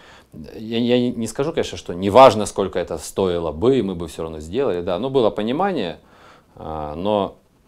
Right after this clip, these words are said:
там стоило бы это пятьсот тысяч, там, или семьсот тысяч, не было, не то что принципиальной разницы,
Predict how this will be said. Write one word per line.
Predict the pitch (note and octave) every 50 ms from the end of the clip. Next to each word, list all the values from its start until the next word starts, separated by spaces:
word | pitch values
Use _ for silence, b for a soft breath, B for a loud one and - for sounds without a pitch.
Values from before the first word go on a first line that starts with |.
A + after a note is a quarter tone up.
| _ _ _ _ _ -
там | G2+ F2+ D#2+ D#2
стоило | - - A#2 A2+ G#2 G2
бы | F#2 F2 F#2+
это | E2 - F2
пятьсот | - A2 G#2+ - - G#2 G#2 F#2+ - -
тысяч, | - F2+ E2+ - - D#2 - -
там, | - D#2 D#2 D#2+
или | D#2 E2
семьсот | E2 - - G#2 G2 - - A#2 A3+ G#2 - -
тысяч, | - F#2 E2+ - - D2 - - - - - - _ _ _ _ _ _ _ _ _ _ _ -
не | F#2 F#2+ G2+ G2 G#2 F#2+
было, | D#2+ E2+ E2+ D#2+ D#2 D2+ E2 F2 - _ _
не | G#2 D2 D#2+ F#2+ G2 F#2+
то | G2 C#3+
что | - - A2
принципиальной | - F2 E2 E2 - - - F2+ F2 E2+ E2+ E2+
разницы, | E2+ D#2+ D2 C#2 D#2 D2 - - - D2